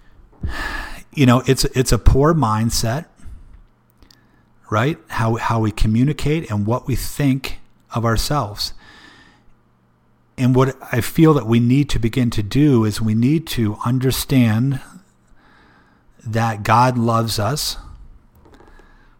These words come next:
Or let's go back. Th-, th-, let's use this little example, 'cause I just thought about this. You know, how, how would you feel? Let's take your kids, for example. If you're parents, let's take your kids.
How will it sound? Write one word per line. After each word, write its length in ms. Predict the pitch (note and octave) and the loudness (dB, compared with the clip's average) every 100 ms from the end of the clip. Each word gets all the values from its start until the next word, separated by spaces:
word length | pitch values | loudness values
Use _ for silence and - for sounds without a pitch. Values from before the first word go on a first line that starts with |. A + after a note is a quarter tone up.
| - | -4
Or 80 | |
let's 160 | C#3+ F#3 | -2 0
go 140 | - | 0
back. 260 | F#3+ D#3+ - | 0 -2 -4
Th-, 160 | C3+ C3 | -8 -4
th-, 180 | D#3 - | -4 -4
let's 300 | D3 - - | -6 -6 -8
use 260 | D3 D3+ B2+ | -2 -2 0
this 240 | D3 - | -2 -2
little 200 | B2 G#2 | -4 -4
example, 280 | G2+ G#2+ G2 | -6 -8 -8
'cause 120 | - | -8
I 80 | A#2 | -4
just 200 | C3+ - | -4 -4
thought 180 | B2 A2 | -4 -4
about 360 | G#2+ G#2+ G2 | -4 -6 -6
this. 340 | B2 G#2+ - B2 | -6 -6 -8 -6
You 100 | A#2+ | -4
know, 100 | A#2 | -4
how, 300 | - F#3+ G3+ | -4 -4 -4
how 280 | - F#3 | -4 -2
would 180 | A3+ G#3 | -2 -2
you 220 | B2+ D3 | 0 0
feel? 640 | D3 - - G2+ F#2 F#2 - - - - - - - - | -2 -6 -4 -4 -4 -8 -10 -14 -20 -20 -20 -20 -16 -4
Let's 160 | B2+ | -2
take 280 | - D#3 B2+ | 2 2 2
your 180 | C3 C3 | 0 2
kids, 280 | - B2+ A2 | 0 -2 -2
for 200 | - G#2 | -4 -4
example. 440 | F#2+ G#2 G2 G2+ | -4 -6 -4 -6
If 140 | G2 B2 | -6 -6
you're 100 | A#2+ | -2
parents, 480 | - A#2 F#2+ G2 | -2 0 -4 -6
let's 80 | A2 | -12
take 240 | - A2+ - | -8 -6 -4
your 140 | G#2+ | -4
kids. 400 | - G2 G2+ - | -4 -6 -10 -14